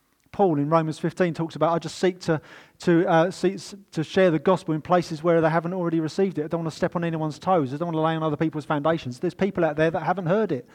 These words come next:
I'm going there." And he just decided to go. He wasn't waiting for God to give him a name and he wrote it down on a piece of paper.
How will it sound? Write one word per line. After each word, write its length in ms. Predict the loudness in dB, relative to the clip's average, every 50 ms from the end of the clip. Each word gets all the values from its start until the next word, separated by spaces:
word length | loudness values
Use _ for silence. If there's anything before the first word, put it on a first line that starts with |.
| -20 -10 -4
I'm 120 | -4 0
going 280 | 2 4 4 4 2 2
there." 300 | 2 2 2 2 2 0 -4 -18 _ _ _ _ _ -4
And 80 | -2 -2
he 60 | -2
just 160 | -2 -4 -6
decided 380 | -4 2 4 4 6 6 4 2
to 80 | 0
go. 340 | 2 4 6 6 6 4 0 -4 -6 -4
He 60 | -2
wasn't 260 | 0 0 0 0 0 2
waiting 320 | 4 4 4 2 -2 -8
for 160 | -6 -6 -4
God 240 | -2 0 2 0 0
to 80 | -2 -2
give 220 | 0 0 2 2
him 160 | 0 -2 -4 -6 -8 -8
a 80 | -6 -2
name 320 | 0 2 2 2 2 0
and 60 | 0 0
he 40 |
wrote 220 | 0 2 2 0 0
it 80 | 0
down 180 | 0 0 0 -2
on 80 | -4 -6
a 60 | -6
piece 220 | -4 -6 -6 -6 -6
of 60 | -2
paper. 340 | -2 -2 -2 -2 -4 -10